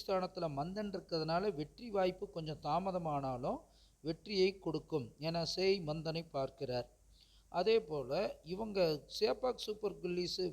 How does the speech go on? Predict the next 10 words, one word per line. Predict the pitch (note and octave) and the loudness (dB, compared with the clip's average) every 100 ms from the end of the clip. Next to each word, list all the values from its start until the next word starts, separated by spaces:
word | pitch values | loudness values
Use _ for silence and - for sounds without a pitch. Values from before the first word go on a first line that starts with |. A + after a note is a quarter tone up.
| C3 | 0
லாபஸ்தானத்துல | D3+ G#3+ A3+ - F#3 F#3 F3+ F3 | 4 4 2 -2 -2 -2 -4 -4
சேய் | D3+ - G3+ G#3 | -4 0 2 4
இருக்கிறார். | F3 D3 C#3+ C3 B2 - - - - _ _ - | 2 -4 -6 -4 -4 -10 -20 -20 -20 _ _ -6
அப்ப | E3+ - E3 | -4 2 2
லைக்காவுடைய | G3 E3+ D#3+ G3 A#3+ A#3+ A#3 G#3+ F#3+ F3+ F3 F3 | 2 4 4 4 4 4 4 4 2 2 2 2
லாபாதிபதி, | D3+ E3 E3 G#3 G3 F#3+ F3+ F3 D#3+ C#3 | 4 4 6 4 4 2 -2 -2 -6 -4
லைக்காவுடைய | D3 D#3 F#3 A3 G#3 F#3+ F#3+ | 0 0 0 2 4 4 4
அதிபதியே | D#3 F3 E3+ F3+ G#3+ | 2 0 -2 4 4
லாபஸ்தானத்துல | G3 E3 F3+ F3 F3 E3+ E3+ D3+ | 6 2 2 -2 -2 -2 -2 -6
போயி | D3+ F3 D#3+ G3 | -2 -2 -2 -2